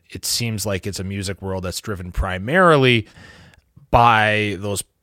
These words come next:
kind of power players that I just mentioned, more so than the artists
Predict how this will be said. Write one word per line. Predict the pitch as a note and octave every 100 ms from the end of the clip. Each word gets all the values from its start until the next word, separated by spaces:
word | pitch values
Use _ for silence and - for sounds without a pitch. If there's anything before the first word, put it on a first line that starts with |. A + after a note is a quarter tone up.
| _ _
kind | B2+ G#2+
of | -
power | - B2 G#2 G2
players | - G#2 F#2+ F2+ E2+
that | F#2+
I | F2
just | F2 G2 F2 -
mentioned, | F#2+ F#2 - E2+
more | E2 G#2+ C3 D3+ D#3
so | D3 - G#2 F#2+ F#2+
than | F#2 F#2+
the | F#2 F#2
artists | G2+ G2+ F#2+ E2+ - - -